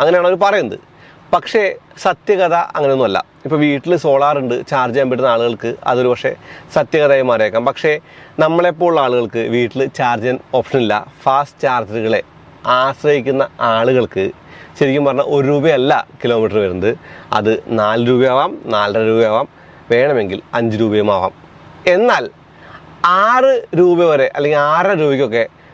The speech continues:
ചിലവാക്കി കഴിഞ്ഞാൽ നമുക്ക് ഇലക്ട്രിക്കിന് പകരം ഫോസിൽ ഫ്യൂവൽ കാർ ഓടിക്കുക എന്ന് പറഞ്ഞാലോ? അതെ, ഞാൻ പറയുന്നത് ഡീസൽ കാറുകളെ കുറിച്ചാണ്. അയ്യോ, ഡീസൽ കാറുകളോ? ഡീസൽ വാങ്ങുമ്പോൾ ഇപ്പോൾ പുതിയ എഞ്ചിന് ആഡ് ബ്ലൂ ഉണ്ട്, വലിയ വില കൊടുക്കണം, നല്ല വണ്ടി കിട്ടണമെങ്കിൽ കാശ്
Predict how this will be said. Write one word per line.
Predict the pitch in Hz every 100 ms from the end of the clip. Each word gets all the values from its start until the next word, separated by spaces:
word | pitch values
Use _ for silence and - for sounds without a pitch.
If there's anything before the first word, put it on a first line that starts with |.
| - - -
ചിലവാക്കി | 143 151 127 120
കഴിഞ്ഞാൽ | 110 107 113
നമുക്ക് | 113 117 110 -
ഇലക്ട്രിക്കിന് | 120 113 - 131 135 139
പകരം | 120 104 104 - - - - - - - - - - -
ഫോസിൽ | 190 160 247 208
ഫ്യൂവൽ | 175 165 151
കാർ | 139 131
ഓടിക്കുക | 123 - 123
എന്ന് | 117
പറഞ്ഞാലോ? | 104 98 95 - - - - 151
അതെ, | 139 - - - 151
ഞാൻ | 165 147
പറയുന്നത് | 131 127 123 113 117 - 110
ഡീസൽ | 123 113 139 123
കാറുകളെ | 120 110 110 104
കുറിച്ചാണ്. | 95 90 90 - - - 139
അയ്യോ, | 143 101 - -
ഡീസൽ | 117 120 120
കാറുകളോ? | 98 98 92 -
ഡീസൽ | 113 110 131
വാങ്ങുമ്പോൾ | 120 113 117 131 110
ഇപ്പോൾ | 123 113
പുതിയ | 120 110 127 - 131
എഞ്ചിന് | 113 117 127 - - 113
ആഡ് | 117 120 127
ബ്ലൂ | 139 117
ഉണ്ട്, | 113 - - -
വലിയ | 113 120 135
വില | 113 131 156
കൊടുക്കണം, | 127 117 110 - - -
നല്ല | 110 131
വണ്ടി | 131 123
കിട്ടണമെങ്കിൽ | 120 123 120
കാശ് | 107